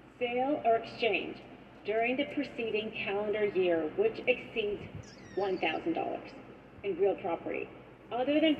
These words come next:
property used solely as a personal residence of the reporting individual or the individual spouse. The transaction value exceeded one thousand, and the exception was clearly un-,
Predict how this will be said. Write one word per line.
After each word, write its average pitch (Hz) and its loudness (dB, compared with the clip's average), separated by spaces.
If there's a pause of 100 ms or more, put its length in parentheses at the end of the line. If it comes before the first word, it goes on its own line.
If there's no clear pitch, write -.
property 226 4
used - 8
solely - 8
as 180 2 (240)
a 160 2 (200)
personal 311 6
residence 175 4 (260)
of 190 -2
the 185 2
reporting 175 2
individual 233 4 (500)
or 247 4
the 247 6
individual 170 0 (140)
spouse. - -4 (500)
The 196 -4
transaction 220 -2
value 190 6
exceeded 277 4
one 226 -2
thousand, 175 2
and 175 0
the 165 4
exception 180 0 (100)
was 170 4 (320)
clearly 269 4 (460)
un-, 214 -2